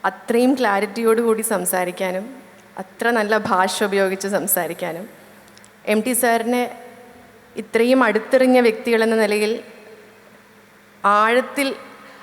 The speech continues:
അറിഞ്ഞ വ്യക്തികളെന്ന നിലയിൽ അവർ സംസാരിക്കുന്നത് പോലെ സംസാരിക്കാനൊന്നും എനിക്ക് സാധിക്കുന്നുണ്ടാവില്ല എന്ന ഡിസ്ക്ലെയിമറോട് കൂടി തന്നെ തുടങ്ങട്ടെ. ഞാൻ തിരൂർക്കാരിയാണ്. എൻ്റെ വീട് ഇവിടെ തൊട്ടടുത്താണ്.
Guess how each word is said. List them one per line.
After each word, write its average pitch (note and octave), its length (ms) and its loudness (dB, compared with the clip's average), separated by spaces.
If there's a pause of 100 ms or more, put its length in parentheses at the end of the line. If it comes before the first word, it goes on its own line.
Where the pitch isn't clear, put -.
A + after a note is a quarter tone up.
അറിഞ്ഞ G#3+ 280 2
വ്യക്തികളെന്ന G#3+ 560 2
നിലയിൽ G3+ 220 2
അവർ G3 180 0
സംസാരിക്കുന്നത് G3+ 680 -2
പോലെ G3 160 4
സംസാരിക്കാനൊന്നും F#3+ 1120 -2 (640)
എനിക്ക് G3 220 -4
സാധിക്കുന്നുണ്ടാവില്ല G3 920 2
എന്ന G3 160 2
ഡിസ്ക്ലെയിമറോട് F#3+ 680 2
കൂടി F#3+ 240 2
തന്നെ F3+ 160 0
തുടങ്ങട്ടെ. F#3 500 -4 (680)
ഞാൻ A3+ 180 2
തിരൂർക്കാരിയാണ്. G#3 880 0 (340)
എൻ്റെ G3 200 -2
വീട് G3 200 -8
ഇവിടെ G3+ 220 -6
തൊട്ടടുത്താണ്. F#3 720 0